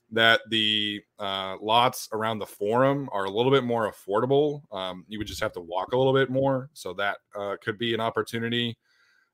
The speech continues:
Um, there, apparently there are some public lots around,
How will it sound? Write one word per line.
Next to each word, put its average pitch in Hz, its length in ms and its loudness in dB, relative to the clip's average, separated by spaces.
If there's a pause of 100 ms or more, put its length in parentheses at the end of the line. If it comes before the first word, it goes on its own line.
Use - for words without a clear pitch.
Um, 92 480 -8
there, 107 320 2
apparently 131 420 4 (180)
there 104 180 0
are 104 140 2
some 90 200 -10
public 107 380 -2 (200)
lots 107 360 -2
around, 104 640 -8